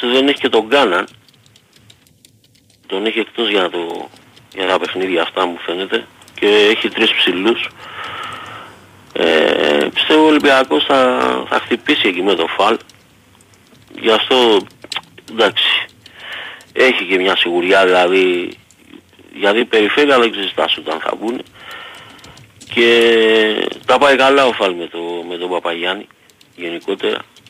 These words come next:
Και έχει και άλλους δύο backup από πίσω. Εντάξει, ο δεύτερος ψηλός του Παναθηναϊκού, από ό,τι άκουγα, δε-, δεν βγάζει παραπάνω από δεκαπέντε λεπτά, δεν μπορεί να τα βγάλει, δεν είναι καλός, φυσική κατάσταση και αυτά.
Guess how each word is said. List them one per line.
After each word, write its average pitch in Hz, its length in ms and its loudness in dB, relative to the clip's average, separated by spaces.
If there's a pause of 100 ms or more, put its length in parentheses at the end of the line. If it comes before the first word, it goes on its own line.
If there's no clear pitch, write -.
(720)
Και - 120 0
έχει 123 120 2
και 113 120 2
άλλους 95 260 0
δύο 92 400 2
backup 87 160 0
από 85 440 2
πίσω. 135 560 2 (320)
Εντάξει, 113 320 0
ο 95 40 4
δεύτερος 104 400 2 (560)
ψηλός 101 320 0
του - 80 -8
Παναθηναϊκού, 95 800 2
από 92 160 2
ό,τι 95 160 -2 (240)
άκουγα, 95 380 0
δε-, 98 180 -2 (880)
δεν 110 160 4
βγάζει 85 840 0
παραπάνω 87 480 2
από 82 480 -4
δεκαπέντε 85 460 -4
λεπτά, 87 360 0
δεν 90 80 2
μπορεί 90 140 0
να 95 80 2
τα 82 120 -2
βγάλει, 82 280 -2
δεν 87 140 -6
είναι 87 140 -4
καλός, 82 600 -2
φυσική - 300 -4
κατάσταση 85 580 -4
και - 80 -4
αυτά. - 280 -4